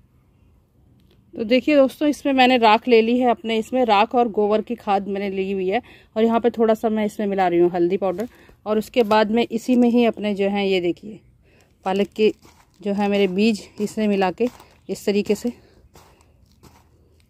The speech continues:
ताकि जो हमारे जो ये सीड्स हैं ना, हमारे बीज हैं ना, बीज हर कोई भी आपको बीज लगाना तो इस तरीके से आप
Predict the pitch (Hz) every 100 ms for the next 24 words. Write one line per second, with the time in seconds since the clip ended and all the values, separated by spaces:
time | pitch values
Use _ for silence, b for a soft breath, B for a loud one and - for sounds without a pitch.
0 | _ _ - 214 240 240 233 220 220 220
1 | 240 226 220 - 208 - 208 220 214 202
2 | 175 196 196 185 208 190 202 180 b b
3 | b - 214 - 220 226 226 247 220 220
4 | 202 202 196 185 185 196 202 - 190 185
5 | 190 202 185 180